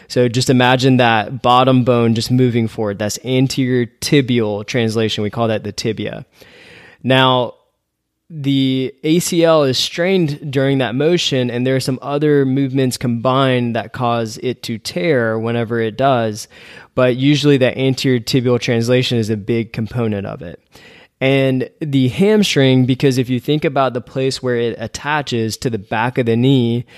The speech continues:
so if you imagine that back muscle contracted, it helps to prevent or reduce that tibial translation. And while the hamstrings are important, they are not the most important. And this is based on the science and research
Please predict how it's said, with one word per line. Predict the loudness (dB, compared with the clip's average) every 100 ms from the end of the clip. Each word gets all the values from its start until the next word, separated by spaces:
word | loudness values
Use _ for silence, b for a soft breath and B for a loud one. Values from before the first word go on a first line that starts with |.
| B B
so | -2
if | -2 0
you | 0
imagine | 0 0 2 0
that | 0 -2 -2
back | 0 0 0
muscle | -2 0 0 -4
contracted, | -4 -6 2 2 2 0 0 0
it | -2
helps | 0 -2 -4 -4
to | -4
prevent | -2 -4 0 2 4 0 -2
or | 0 0
reduce | 0 -4 -4 -2 -2 -2
that | -4 -4 -4 _
tibial | -2 -2 0 -2 -2
translation. | -4 -4 -4 -4 -4 -4 -4 -8 -12 -16 _ _ _ -6
And | -2 2
while | 2
the | 2
hamstrings | 0 0 0 -2 0
are | 0 0
important, | -2 -4 -2 -2 -4 -6 -6 -10 _ _
they | -2 0
are | 2
not | 2 0 2
the | 2
most | 4 4 2 -2
important. | -6 -6 -8 -10 -10 -10 -12 B B B B
And | -2 2
this | 2 2
is | 2 2
based | 2 0 0
on | -4 -2 0
the | -2
science | -2 -2 2 4 4 2 -2
and | -2 0 0
research | -2 -4 0 0 0 -6